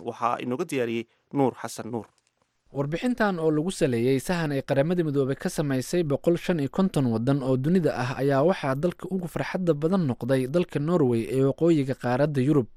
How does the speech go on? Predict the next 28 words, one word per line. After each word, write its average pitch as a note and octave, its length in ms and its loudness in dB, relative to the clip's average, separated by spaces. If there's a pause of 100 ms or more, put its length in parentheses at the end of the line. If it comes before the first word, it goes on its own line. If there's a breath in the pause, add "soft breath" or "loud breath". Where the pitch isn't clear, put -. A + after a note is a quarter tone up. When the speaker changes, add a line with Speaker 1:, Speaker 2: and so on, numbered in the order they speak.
(340 soft breath)
Speaker 2:
Waxaa G3+ 280 0
soo F#3+ 200 2
raaca C3 400 0
oo C3+ 160 2
shanta E3 360 -2
safka - 360 0
hore C#3 280 4
ee C3+ 180 2
dalalka D#3 440 2
ugu F#3 160 0
farxadda D#3+ 440 -2
badan C#3 260 0
caalamka D#3 580 0
sanadkan C#3 680 -2
labada E3 280 0
kun C#3 240 -4
toddoba C#3+ 400 0
iyo C3+ 180 0
tobanka D3 540 0 (280 soft breath)
ay D#3+ 120 4
warbixintu F3+ 560 0
ku A#3 80 0
tilmaamtay C3 580 0
Denmark, C3+ 540 2 (240 soft breath)
Iceland, A#2+ 560 0 (300 soft breath)
Switzerland B2 580 0
iyo B2 160 -2
Finland. B2 560 2